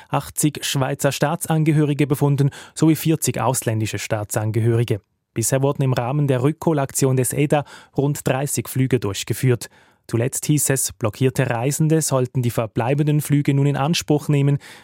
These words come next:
Die Aktion des Bundes sei bald zu Ende.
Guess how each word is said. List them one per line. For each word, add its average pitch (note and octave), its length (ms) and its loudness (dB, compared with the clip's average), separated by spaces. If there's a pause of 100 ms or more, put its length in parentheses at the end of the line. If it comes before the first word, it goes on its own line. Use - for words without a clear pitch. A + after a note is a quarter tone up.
(120)
Die C#3+ 60 2
Aktion D3+ 360 0
des C#3+ 160 2
Bundes A2 460 0
sei G2+ 180 -2
bald G2 300 -8
zu - 200 -4
Ende. G#2+ 300 -2